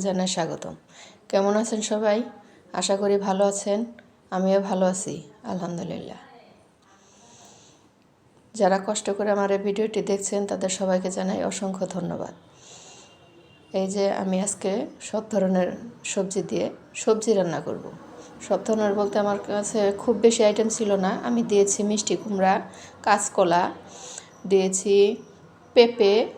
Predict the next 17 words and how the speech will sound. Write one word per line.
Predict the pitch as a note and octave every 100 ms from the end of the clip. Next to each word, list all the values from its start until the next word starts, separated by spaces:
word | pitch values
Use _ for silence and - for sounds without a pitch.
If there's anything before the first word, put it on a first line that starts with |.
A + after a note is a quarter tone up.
| - -
আলু, | F4 A#3+ G#3+ A#3 B3 - - - G3
বেগুন, | F#3+ G#3 E3+ C#3+ - - - _
এগুলো | A3+ G#3+ G#3+ A3
দিয়েই | A#3 G#3+ G#3
আমি | G#3 E4 B3+
রান্না | A#3+ G3 F3
করব। | F3 D#3 - - -
কাটার | - A3+ G#3+
শেষে | G#3 A3 - B3 - - - - _
এই | G3
যে | G3 G#3
আমি | G#3 C4 F4+ -
পরিষ্কার | G3+ G3+ - G#3
করে | G#3 G3 D4+ - -
পানি | G3 F#3
পাল্টিয়ে | F#3 G3 G3 G3
পাল্টিয়ে | G#3+ G#3 - -